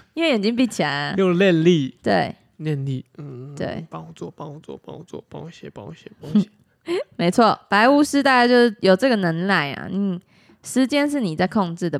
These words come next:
Speaker 1: 你不会被时间控制。
Speaker 2: 哦。
Speaker 1: 对，就是这个月可能效率很好吧，然后或是你很适合向内观、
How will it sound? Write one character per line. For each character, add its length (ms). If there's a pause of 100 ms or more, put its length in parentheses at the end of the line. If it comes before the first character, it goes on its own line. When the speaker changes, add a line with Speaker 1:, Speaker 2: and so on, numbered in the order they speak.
Speaker 1:
你 180
不 140
会 100
被 140
时 160
间 160
控 200
制。 180 (380)
Speaker 2:
哦。 400 (200)
Speaker 1:
对， 340
就 100
是 160
这 140
个 100
月 160
可 120
能 120
效 220
率 140
很 180
好 180
吧， 200 (220)
然 220
后 60
或 140
是 120
你 160
很 140
适 240
合 160
向 320
内 260
观、 380